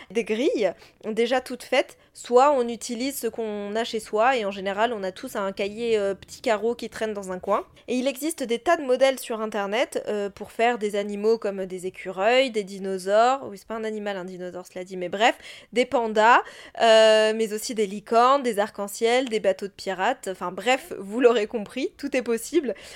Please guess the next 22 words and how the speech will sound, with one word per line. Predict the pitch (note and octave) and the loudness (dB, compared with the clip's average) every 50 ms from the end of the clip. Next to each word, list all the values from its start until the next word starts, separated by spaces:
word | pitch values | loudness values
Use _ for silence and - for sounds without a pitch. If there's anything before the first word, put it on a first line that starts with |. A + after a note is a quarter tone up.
| - - - - - | -18 -18 -18 -14 -10
Il | - A#3+ B3 | -6 -4 -4
existe | C4 A#3 B3+ C#4 C4 - _ - | -4 -4 -6 -10 -10 -12 _ -10
plusieurs | D4+ D#4 E4 D#4+ D#4+ D4+ E4 E4 D#4+ D4 C4+ C4 | -6 -4 -4 -4 -2 -2 2 2 2 2 0 -2
niveaux | B3+ C4 C4 A#3+ C4+ C4+ | -4 -6 -4 -2 -2 -2
de | A#3 A#3+ | -2 -2
difficulté | G#3+ G#3 A3+ A#3+ - B3+ - - A#3+ A3 - C#4+ C4 | -4 -6 -8 -10 -12 -12 -12 -12 -10 -6 -4 -4 -2
dans | A#3+ A3+ | -2 -2
la | G#3+ G#3+ | -4 -4
réalisation. | G3+ A3 A3 G#3+ A3 G3 F#3+ F#3+ F#3+ F#3+ - B3 D4+ A4+ - _ _ _ _ _ - | -2 -2 -4 -4 -4 -2 -2 -2 -2 -2 -2 -4 -4 -6 -8 _ _ _ _ _ -12
Donc | G#3 A3+ G#3+ G3+ | -10 -8 -8 -8
je | G#3+ A3 | -8 -10
vous | A#3 | -8
conseille | - C4 C4+ C4+ D4 C4+ C4 | -6 -6 -4 0 0 0 0
de | A3+ A3+ | 0 -2
commencer | A3+ A#3+ A3 A3 A3 - B3+ B3 | -4 -4 -4 -6 -4 0 0 0
par, | B3 A3+ F#3+ F#3+ F3+ F#3+ | 0 0 -2 -2 -4 -4
euh, | F#3 F#3 F#3 F3+ F3+ F3+ | -4 -2 -2 -2 -2 -2
par | - G3 G3 G3 | -4 -6 -8 -8
des | G#3 F#3+ | -8 -6
dessins | F#3+ G3+ G3+ - A3 G#3 - - - | -6 -6 -6 -6 -6 -6 -6 -6 -6
assez | G#3+ G#3 - F3+ | -6 -6 -6 -8
simples | F3 - - B3 D#4 - - | -6 -4 0 0 0 -2 -4